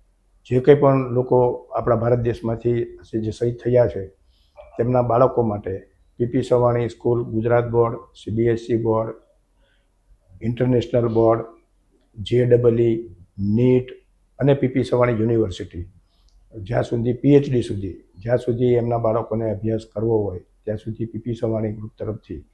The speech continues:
તમામના બાળકોને અભ્યાસ અર્થે દત્તક લેવામાં આવશે.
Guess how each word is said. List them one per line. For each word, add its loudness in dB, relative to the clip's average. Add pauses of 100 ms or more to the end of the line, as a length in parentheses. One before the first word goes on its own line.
(680)
તમામના -2
બાળકોને -6
અભ્યાસ -4
અર્થે -12
દત્તક -12
લેવામાં -14
આવશે. -18